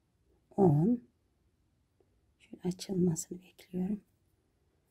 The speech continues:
Evet, bakın arkadaşlar bu şekilde on zincirimizi dolduruyoruz.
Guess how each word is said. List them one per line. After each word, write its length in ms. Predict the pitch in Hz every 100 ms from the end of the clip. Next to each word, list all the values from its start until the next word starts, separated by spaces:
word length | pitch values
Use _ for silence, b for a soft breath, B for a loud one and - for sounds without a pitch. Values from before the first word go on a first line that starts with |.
| _ _ -
Evet, 360 | - _ - _
bakın 220 | - 214
arkadaşlar 640 | 170 165 - 180 - 226
bu 80 | 277
şekilde 600 | 311 254 - 175 165 277 - _ _ _ _ -
on 200 | 254 269
zincirimizi 1000 | 233 208 180 185 170 165 160 151 302 - _ _ _ _ _ _ _ _ _ -
dolduruyoruz. 800 | 277 233 247 247 208 190 240